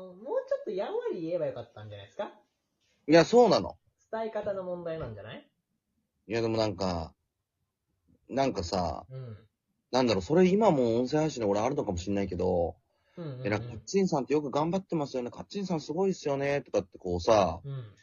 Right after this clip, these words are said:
Speaker 2: 言われることってすごく嬉しいの。
Speaker 1: うんうんうん。
Speaker 2: でもなんか、なんか、追いつきたいとか、
Speaker 1: うん。
Speaker 2: まあ、お前と同レベルだとかって、なんかこう、
Speaker 1: うん。
Speaker 2: ちょっと、なんていうの？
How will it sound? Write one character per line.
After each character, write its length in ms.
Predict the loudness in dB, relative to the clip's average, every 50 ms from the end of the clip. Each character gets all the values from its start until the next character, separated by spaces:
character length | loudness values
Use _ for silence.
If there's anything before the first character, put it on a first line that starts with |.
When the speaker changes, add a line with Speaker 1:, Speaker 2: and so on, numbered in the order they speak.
| _ _ _ _ _ _ _
Speaker 2:
言 120 | 4 6 6
わ 60 | 8
れ 40 | 8
る 80 | 8
こ 80 | 6 6
と 80 | 2
っ 40 | 0
て 60 | -2
す 80 | -2 0
ご 140 | 0 2 2
く 40 | 4
嬉 200 | 2 2 2 2
し 80 | 2
い 40 | 2
の。 300 | 4 4 2 2 0 -4 _ _ -14
Speaker 1:
う 60 | -12
ん 20 |
う 40 | -12
ん 20 | -10
う 40 | -10
ん。 40 | -12 -12 -12 -12 -12 -12 -12 -12 -12 -12 -12 -12 -14 -16 -18 _ _ -20 _ _ _ _ 0 2
Speaker 2:
で 60 | 2
も 80 | 4 4
な 80 | 2
ん 80 | 2 4
か、 360 | 4 6 6 6 4 0 -4 -8 _ _ _ _ _ _ _ _ _ _ _ _ _ _ _ _ _ _ _ _ _ _ _
な 60 | -4
ん 40 | 0
か、 200 | 2 2 2 0 -4 _ _ _ _ _ _
追 160 | 6 8 8
い 80 | 8 4
つ 180 | 0 -6 -18 -12
き 160 | -10 -10 -10
た 220 | 2 4 6 6 6
い 100 | 4 2
と 140 | -2 -6
か、 560 | -6 -4 -2 0 2 2 2 0 -2 -4 -8 -10
Speaker 1:
う 40 | -8
ん。 80 | -4 0
Speaker 2:
ま 80 | 2
あ、 20 | 2
お 80 | 4
前 300 | 4 4 2 2 2 2
と 100 | 0 0
同 220 | 2 4 4 6 6
レ 100 | 4 4
ベ 140 | 4 4 2
ル 80 | 4
だ 160 | 2 2 0
と 180 | 0 -4 -10 -6
か 120 | -6 -4
っ 60 | -4 -6 -10 _ _
て、 360 | 2 4 4 4 4 2 0
な 100 | -2 -6
ん 40 | -8
か 40 | -8
こ 60 | -8 -4
う、 340 | -2 0 2 2 2 0
Speaker 1:
う 20 | -2
ん。 40 | -4 -10 -16 _ _ _ _ _ _ _ _ _ _
Speaker 2:
ち 120 | 0 0
ょ 60 | 0
っ 60 | 0 0 _ _ _
と、 560 | 6 8 8 10 10 10 8 6 4 2 -2 -8 _ _ _ _ _ _ _ _ _ _ _ -4
な 80 | -4
ん 80 | -4 -2
て 80 | -4
い 20 | -4
う 40 | -6
の？ 200 | -6 -10 -12